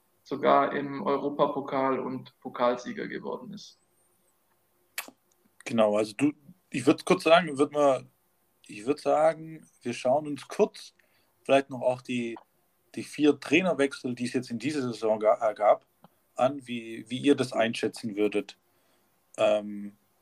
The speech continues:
Speaker 2: also beziehungsweise als Fazit jetzt, äh, sozusagen geben, äh, wie es da jetzt aussieht in der Bundesliga. Zum Beispiel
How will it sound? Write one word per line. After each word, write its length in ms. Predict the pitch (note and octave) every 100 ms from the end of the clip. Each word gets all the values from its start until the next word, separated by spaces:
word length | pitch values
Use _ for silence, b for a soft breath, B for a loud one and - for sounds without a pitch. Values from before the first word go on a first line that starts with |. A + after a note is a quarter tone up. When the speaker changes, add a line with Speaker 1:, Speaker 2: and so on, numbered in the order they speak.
| _ _ _ - _
Speaker 2:
also 160 | - G#2
beziehungsweise 640 | - - A#2 A2 G#2 A2
als 220 | A2 -
Fazit 480 | - A2 B2+ - B2
jetzt, 200 | A2+ -
äh, 280 | A#2 A2 G#2+
sozusagen 560 | G#2 - - A2 A2
geben, 380 | G#2 A2 G#2+ G#2 _ _ _ _ _ _ -
äh, 160 | G2+ G2+
wie 80 | G2+
es 100 | G2
da 180 | A2 G2+
jetzt 220 | G2 -
aussieht 360 | A2+ - A2 G2+
in 120 | G2
der 80 | G2
Bundesliga. 420 | G2+ - G#2 G2+
Zum 140 | -
Beispiel 640 | G#2+ G#2 - A2 G#2+ G#2